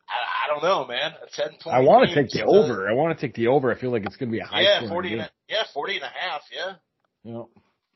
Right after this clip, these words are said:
Speaker 1: Yeah, I can see that.
Speaker 2: I think we'll
Speaker 1: I can
Speaker 2: score enough
Speaker 1: definitely see that.
Speaker 2: points, and I, I think we'll, you know, defensively, we're gonna give some stuff up. We do.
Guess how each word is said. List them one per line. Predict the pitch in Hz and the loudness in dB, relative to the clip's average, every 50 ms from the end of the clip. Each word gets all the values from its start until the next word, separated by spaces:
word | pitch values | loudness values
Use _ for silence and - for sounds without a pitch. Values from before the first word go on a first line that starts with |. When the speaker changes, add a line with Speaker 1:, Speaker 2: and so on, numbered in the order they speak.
| _ _ | _ _
Speaker 1:
Yeah, | 143 175 190 - _ _ _ _ _ _ _ _ _ _ _ | -16 -16 -16 -18 _ _ _ _ _ _ _ _ _ _ _
I | 120 | -20
can | - - - | -20 -20 -20
see | - 151 131 | -18 -16 -12
that. | 117 117 123 151 - - _ _ _ _ _ - | -8 -8 -8 -8 -10 -14 _ _ _ _ _ -8
Speaker 2:
I | 120 | -6
think | 147 139 117 | -4 -4 -2
we'll | 131 139 | -2 -2
Speaker 1:
I | 143 | -2
can | 139 - | -4 -4
Speaker 2:
score | - 143 135 131 120 | -2 0 0 2 2
enough | 123 120 | 0 -2
Speaker 1:
definitely | 110 - - | -4 -6 -10
see | - - 135 | -10 -8 -6
that. | 156 156 | -4 -4
Speaker 2:
points, | 127 110 104 - - - | -4 -6 -8 -10 -14 -14
and | 113 98 101 | -12 -12 -10
I, | 98 104 107 104 104 | -8 -8 -8 -8 -8
I | - | -10
think | - 113 90 | -10 -10 -8
we'll, | 110 104 101 92 - _ | -6 -6 -8 -8 -10 _
you | 123 110 | -10 -10
know, | 98 87 - _ _ _ _ _ _ - 120 98 | -10 -12 -14 _ _ _ _ _ _ -20 -16 -8
defensively, | 131 160 175 - 185 180 175 - - 135 135 131 | -4 -4 -2 2 4 2 2 2 -2 -2 -2 0
we're | 123 131 | 0 0
gonna | 135 147 135 120 | -2 -2 -2 -2
give | 131 127 - | -2 -4 -4
some | - 113 98 | -6 -10 -10
stuff | - 95 - | -10 -8 -8
up. | 143 123 - | -8 -8 -8
We | - 110 | -10 -12
do. | 165 160 147 139 - | -4 -2 -2 -2 -2